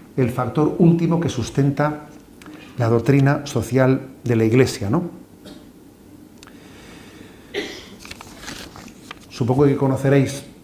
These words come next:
aquella famosa cita de Helder Cámara, ¿no? Al que,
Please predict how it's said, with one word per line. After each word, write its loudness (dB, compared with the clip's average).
aquella -2
famosa -2
cita 0
de 2
Helder -2
Cámara, -2
¿no? -4
Al 0
que, 4